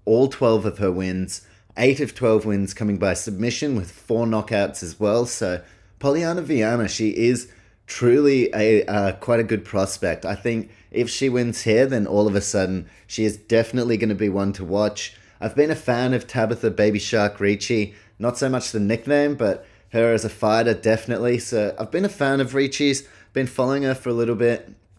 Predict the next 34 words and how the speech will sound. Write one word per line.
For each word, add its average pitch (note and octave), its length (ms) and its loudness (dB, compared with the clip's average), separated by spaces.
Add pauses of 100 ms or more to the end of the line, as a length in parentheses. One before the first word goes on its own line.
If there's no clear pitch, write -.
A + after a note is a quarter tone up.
(380)
Uh, G2+ 440 0
and G#2+ 160 -2
I, A2 160 0
yeah, A2 240 4
hopefully B2+ 400 -2
she C#3 160 -4
can C3 140 -6
get G2+ 160 0
the A2 80 0
win G#2+ 200 -2
here, F#2 220 -4
but - 260 -8 (320)
definitely B2 680 0
tough A#2 360 -4
competition G2+ 680 -2
up F#2 180 -6
against G2 320 -4
Polyana F#2+ 720 -2
Viana. A2 600 -2 (280)
Viana G#2+ 380 0
having G#2 200 0
a G2 60 0
twelve G#2+ 380 0
and G#2 120 -2
four G#2 340 0
record, A2 420 0
with D#2 200 -14
Ricci F#2 560 -4 (200)
having G2 260 -4
a - 80 -8
six - 440 -6
and A2 260 -4
one A#2+ 180 -2
record. B2 500 0